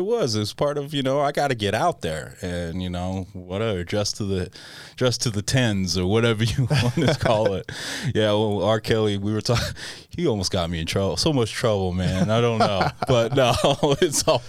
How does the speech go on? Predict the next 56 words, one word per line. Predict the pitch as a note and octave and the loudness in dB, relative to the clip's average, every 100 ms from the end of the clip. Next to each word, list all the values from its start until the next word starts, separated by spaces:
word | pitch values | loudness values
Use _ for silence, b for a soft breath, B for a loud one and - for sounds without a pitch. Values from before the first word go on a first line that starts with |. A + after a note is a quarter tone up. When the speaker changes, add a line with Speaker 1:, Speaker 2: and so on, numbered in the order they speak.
| - | -2
Speaker 1:
good. | D3 B2+ | 2 2
Speaker 2:
So | A#2+ | 2
you | C3+ | 0
came | D3+ D#3 C#3+ | 2 0 2
up | C3+ | 0
in | C#3 | 4
the | |
R. | C3 B2 | 4 4
Kelly | D3 C3+ | 2 2
days | A#2+ A#2 | 4 2
before | A2+ A#2 C3 A#2 | 0 0 2 2
everybody | A2+ A2+ | 2 0
found | B2 A#2 | 2 2
out | A2+ | 2
he | A2 | 2
was | G2+ | 0
a | |
creep. | G2+ C#3+ B2+ G2 | 0 2 2 2
Speaker 1:
Yeah, | D#3 D#3+ F#3+ F3 A2+ F2+ | 4 6 6 4 2 0
you | G2 A2+ | 0 2
Speaker 2:
Got | |
Speaker 1:
know? | A#2 B2+ C#3+ | 2 2 0
Speaker 2:
you. | - A#2+ G#2+ | -4 -8 -2
Speaker 1:
Yeah. | F#2 G2+ F#2+ E2+ | 0 2 0 -2
Speaker 2:
So | D#2+ | -2
you, | B2 C3+ | -2 0
I | C3+ | 0
can | C#3+ D3+ | 2 0
just | C3+ | 0
picture | E3+ C3+ A#2 | -2 0 0
it. | |
Rogers | G#2+ A#2 C3 C3 C3+ | 2 2 4 2 0
in | |
the | C#3 | 0
club. | C#3+ C3+ B2+ B2 B2 | 0 2 4 4 2
Speaker 1:
Stepping | - G#2 B2 B2 | 2 2 4 4
Speaker 2:
Doctor | B2 | 4
Speaker 1:
in | B2 | 4
the | |
name | B2 C3 | 4 4
of | C3+ | 4
Speaker 2:
Sellers. | |
Speaker 1:
love. | B2 G#2+ G#2 - - | 4 4 2 -4 -6
Right. | A#2 A#2+ A#2 | 0 2 2
Speaker 2:
Step | - A#2 B2 | 0 0 0
in | |
the | C3 | 0
name | C3+ C#3+ | 0 2
of | C#3+ | 2
love. | C3+ C3+ | 2 2
Just | C3 | -2
a | C3 | 0
little | C3 C3+ | 2 2
R. | - | 2
Kelly. | - C3+ C#3 B2+ D3 | 2 2 4 2 0
Speaker 1:
<laughs> | C#3+ | -2